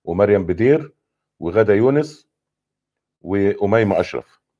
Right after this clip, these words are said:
آه، الاتنين قالوا القوة التمثيلية مقدارها،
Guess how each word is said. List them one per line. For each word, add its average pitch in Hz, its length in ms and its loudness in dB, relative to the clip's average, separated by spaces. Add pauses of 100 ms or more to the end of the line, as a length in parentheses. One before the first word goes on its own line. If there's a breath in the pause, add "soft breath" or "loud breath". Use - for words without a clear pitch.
(2750)
آه، 90 380 0
الاتنين 113 600 -4
قالوا 110 540 0
القوة 95 500 -2
التمثيلية 98 500 0
مقدارها، 117 760 2